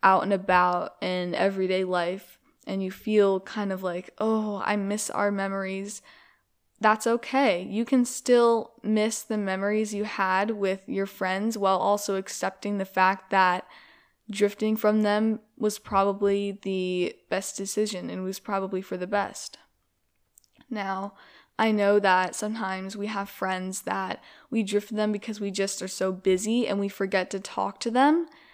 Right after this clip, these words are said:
but you know those friendships. I'm sure everyone has at least one of those friendships. I have several,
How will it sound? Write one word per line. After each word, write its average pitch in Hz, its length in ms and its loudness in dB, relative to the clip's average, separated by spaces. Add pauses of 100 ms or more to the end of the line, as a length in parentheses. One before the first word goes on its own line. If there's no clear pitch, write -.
(320)
but 214 600 6 (220)
you 233 280 6
know 208 240 8
those 190 240 0
friendships. 196 580 -4
I'm 214 200 0
sure 233 260 2
everyone 214 440 2
has 208 440 0
at 180 100 -4
least 202 220 -4
one 190 260 2
of 247 120 4
those 180 200 -2
friendships. 190 580 -6
I 208 160 4
have 208 240 -4
several, 208 720 -2